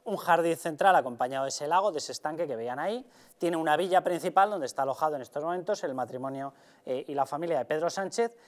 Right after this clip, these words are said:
Tiene varias viviendas adyacentes, dispone de helipuerto, no vaya a ser que no pueda juguetear Pedro Sánchez con el Super Puma. Eh, y como explicaba Javier, efectivamente, nunca jamás fue utilizado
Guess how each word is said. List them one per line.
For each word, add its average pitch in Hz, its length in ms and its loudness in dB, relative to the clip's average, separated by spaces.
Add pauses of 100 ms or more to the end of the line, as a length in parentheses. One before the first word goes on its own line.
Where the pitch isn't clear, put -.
(140)
Tiene 139 220 -2
varias 175 380 6
viviendas 180 340 0
adyacentes, 185 520 2
dispone 135 460 -4
de 139 100 0
helipuerto, 147 460 0
no 131 160 -4
vaya 147 220 0
a - 20 -2
ser 160 160 -4
que 135 80 -12
no 131 120 -8
pueda 139 200 0
juguetear 143 560 -2 (320)
Pedro 143 220 0
Sánchez 160 340 -4
con 127 140 -8
el 120 80 -8
Super 165 340 -2
Puma. 226 380 0 (400)
Eh, 156 420 2
y 190 100 0
como 202 180 2
explicaba 160 480 2
Javier, 190 460 0
efectivamente, 156 760 -6 (100)
nunca 190 280 -2
jamás 180 260 -4
fue 160 120 -8
utilizado 156 480 -6